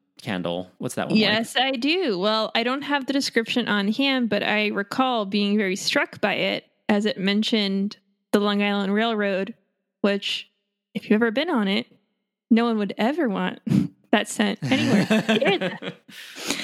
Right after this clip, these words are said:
Speaker 2: And I'm not being dramatic. It,
Speaker 1: <laughs>
Speaker 2: there is a specific scent. Like, if I was in a coma and you, like, put the Long Island Railroad, bottled it up, and put it in,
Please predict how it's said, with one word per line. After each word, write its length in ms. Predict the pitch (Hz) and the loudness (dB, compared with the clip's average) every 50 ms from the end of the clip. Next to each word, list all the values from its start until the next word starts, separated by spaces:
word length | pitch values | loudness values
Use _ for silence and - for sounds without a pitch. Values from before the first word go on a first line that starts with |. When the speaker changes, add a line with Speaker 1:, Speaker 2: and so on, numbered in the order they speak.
| - - - - - 254 - - | -8 -8 -8 -8 -8 -8 -2 0
Speaker 2:
And 140 | 262 247 269 | 2 2 2
I'm 100 | 294 330 | 2 2
not 200 | 339 320 330 330 | 0 -2 0 0
being 200 | 311 302 294 277 254 | 0 0 2 2 2
dramatic. 640 | 254 240 220 220 220 214 202 170 - - - - - - - - - - - - - - - - _ _ _ _ | 2 2 2 2 2 0 0 -2 -6 -10 -14 -16 -16 -16 -18 -10 -6 -2 0 0 0 0 -2 -6 _ _ _ _
It, 220 | - 262 160 147 113 - - - - 143 - - | 4 4 4 0 -4 -6 -14 -10 -10 -10 -4 0
Speaker 1:
<laughs> 120 | 175 160 - - _ - - - - - - - - - - - - _ | -2 -2 -2 -4 _ -20 -20 -20 -20 -20 -18 -18 -18 -18 -18 -20 -2 _
Speaker 2:
there 180 | 233 254 311 330 | 4 4 6 4
is 120 | 302 233 | 0 -2
a 100 | 226 214 | -2 -2
specific 880 | - - - - - - - - 254 220 - - 277 269 - 311 302 - | -4 -6 -8 -8 -6 -4 -2 0 0 0 2 2 0 2 2 -2 -2 0
scent. 360 | - 285 240 262 302 302 - | -2 0 0 0 -2 0 0
Like, 220 | 262 226 214 - - | 0 0 0 -2 -2
if 140 | - 226 226 - | -2 -2 -2 0
I 120 | - 240 240 | 0 0 0
was 220 | 240 247 233 220 | 0 0 0 0
in 120 | 240 233 220 | 0 0 0
a 60 | 190 | -2
coma 560 | - - - 226 220 226 233 233 233 233 233 - | -2 0 2 2 2 2 2 2 2 0 0 0
and 180 | - 208 208 | -2 -2 0
you, 140 | 202 202 196 | 0 0 0
like, 280 | 202 196 190 - - - - - - - _ _ - | 0 0 -2 -6 -12 -16 -16 -16 -18 -20 _ _ 4
put 180 | - 269 - | 4 4 2
the 80 | - 247 | 2 0
Long 260 | 233 233 226 220 226 | 0 2 0 2 2
Island 280 | 226 226 226 226 220 208 | 2 2 0 0 0 0
Railroad, 400 | 214 220 226 226 220 220 202 - | 0 0 0 0 0 -2 0 0
bottled 340 | 196 202 220 233 233 220 | 0 0 0 0 0 0
it 80 | 220 214 | 0 0
up, 240 | 214 220 226 - - | 0 -2 -2 -2 -2
and 140 | 202 202 214 | -2 0 0
put 140 | - 233 | 2 0
it 200 | 214 214 - - | 0 0 -2 -4
in, 140 | - - - | -4 -6 -8